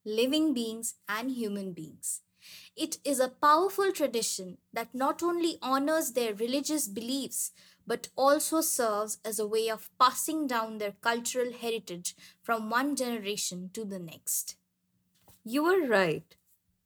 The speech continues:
Speaker 2: According to the religious beliefs of Santhals, Jomsim worship was observed collectively by the ancestors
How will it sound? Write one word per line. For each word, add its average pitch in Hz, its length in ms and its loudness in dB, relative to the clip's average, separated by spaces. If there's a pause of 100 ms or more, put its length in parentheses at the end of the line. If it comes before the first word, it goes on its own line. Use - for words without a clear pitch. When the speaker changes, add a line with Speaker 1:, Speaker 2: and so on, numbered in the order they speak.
(120)
Speaker 2:
According 302 580 8
to 359 120 6
the 339 140 6
religious 254 680 2
beliefs 233 520 -2
of 285 120 6
Santhals, 196 880 0 (320)
Jomsim 294 580 4
worship 294 540 2
was 320 300 2
observed 220 600 4
collectively 269 840 2
by 220 280 2
the 226 200 -8
ancestors 185 920 -2